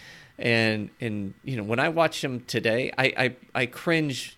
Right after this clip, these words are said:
during both movies. I don't feel, I don't enjoy watching either movie a lot. I really don't,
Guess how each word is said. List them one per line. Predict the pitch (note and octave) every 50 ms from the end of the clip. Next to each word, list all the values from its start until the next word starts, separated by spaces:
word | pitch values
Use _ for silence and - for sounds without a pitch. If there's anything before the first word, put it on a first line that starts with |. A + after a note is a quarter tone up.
| -
during | - C#3+ C3+ C3 B2+ A2+
both | - B2 C3 B2 B2+ -
movies. | A#2 A#2 A2 A2 G2+ G2
I | - D#2 G#2
don't | C3 D#3 D#3
feel, | - - - D3 C#3+ C#3 C3+ B2 A2 A2 A2 - - -
I | - D#3
don't | F3+ A3 G#3+ G#3
enjoy | F#3 D#3 B2 - B2+ B2 C3 C3+ B2+ A2+ G2 F2+ D#2+ G2 - _ _ _ _ _
watching | - A2+ A#2+ B2 A#2+ - - A#2 G#2+ F#2+ D#2+ - - - - - _ _ _ -
either | - E3+ F3 D#3+ D#3
movie | B2+ B2 B2+ B2+ A2+ A#2 G#2+
a | G2+
lot. | F#2 E2+ D#2 D2+ - - _ -
I | B2+
really | C3 D3 F#3+ G#3 F#3+ D#3+
don't, | D3+ D#3 E3 E3+ G2+ -